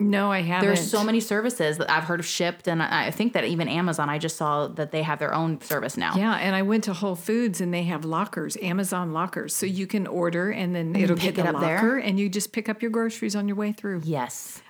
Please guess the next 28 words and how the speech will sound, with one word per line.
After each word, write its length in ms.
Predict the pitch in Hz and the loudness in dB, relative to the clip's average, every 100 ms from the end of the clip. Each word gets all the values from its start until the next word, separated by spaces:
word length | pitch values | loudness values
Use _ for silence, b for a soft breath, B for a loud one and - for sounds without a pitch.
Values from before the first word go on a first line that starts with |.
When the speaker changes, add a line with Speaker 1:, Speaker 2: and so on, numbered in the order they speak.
| - | -6
Speaker 1:
Awesome. 480 | 170 165 220 190 165 | -4 -2 0 -2 -2
Speaker 2:
That's 200 | 156 147 | -4 -4
what 60 | 156 | -4
I'm 80 | 139 | -2
talking 320 | 139 127 135 | -4 -4 -2
Speaker 1:
Yeah. 100 | 175 - | -2 -2
Speaker 2:
about. 40 | _ - | _ -6
Speaker 1:
See, 260 | - 269 | 0 2
so 320 | 247 240 208 | 4 4 4
Speaker 2:
So 80 | - | 4
there's 160 | 202 214 | 4 6
Speaker 1:
find 180 | 247 254 | 6 6
Speaker 2:
so 200 | 233 233 | 6 6
Speaker 1:
what 160 | 349 | 4
Speaker 2:
yeah, 140 | 202 - | 4 2
Speaker 1:
works. 120 | - | 2
Speaker 2:
find 420 | 208 208 247 269 | 2 4 4 2
something 460 | - 302 330 190 190 | 2 2 4 4 4
that's 220 | 190 - | 2 2
gonna, 200 | 202 196 | 2 2
even 280 | 214 220 262 | 0 2 2
if 120 | 262 | 2
it's 100 | 247 | 0
just 220 | - 214 | 0 0
a 40 | 160 | 0
little 380 | 160 185 240 269 | 2 4 4 4
bit 160 | 277 | 0
simpler, 540 | - 294 262 165 175 | 2 0 2 2 2